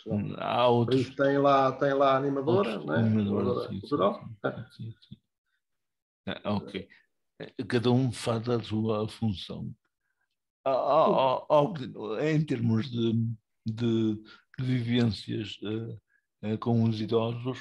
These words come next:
Speaker 2: eh, porque é uma área sensível, eh, assusta-te alguma coisa na velhice? Porque vamos para lá.
Speaker 1: A ve-,
Speaker 2: Tu
Speaker 1: a
Speaker 2: cuidas
Speaker 1: velhice
Speaker 2: com,
Speaker 1: assusta-me.
Speaker 2: sim,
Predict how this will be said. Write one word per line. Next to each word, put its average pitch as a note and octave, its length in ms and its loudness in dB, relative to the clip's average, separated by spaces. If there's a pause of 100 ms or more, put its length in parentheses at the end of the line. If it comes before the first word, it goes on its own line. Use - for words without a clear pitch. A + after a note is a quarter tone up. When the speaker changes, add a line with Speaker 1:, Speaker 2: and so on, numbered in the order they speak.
(260)
Speaker 2:
eh, G2+ 140 -8 (500)
porque - 160 -12
é A2+ 40 -2
uma G#2 180 2
área G#2 220 -4
sensível, A#2 680 -8 (460)
eh, A#2 320 -2 (1300)
assusta-te D#3 580 -2
alguma C3+ 260 2
coisa B2+ 260 -4
na B2 160 2
velhice? A2+ 540 -8 (960)
Porque - 280 -20
vamos G2+ 300 -4
para C3+ 160 0
lá. A#2+ 180 -4
Speaker 1:
A - 20 0
ve-, - 320 -8 (400)
Speaker 2:
Tu - 120 -8
Speaker 1:
a - 20 -2
Speaker 2:
cuidas C3+ 300 6
Speaker 1:
velhice - 120 4
Speaker 2:
com, C3 140 4
Speaker 1:
assusta-me. - 640 0
Speaker 2:
sim, - 580 -8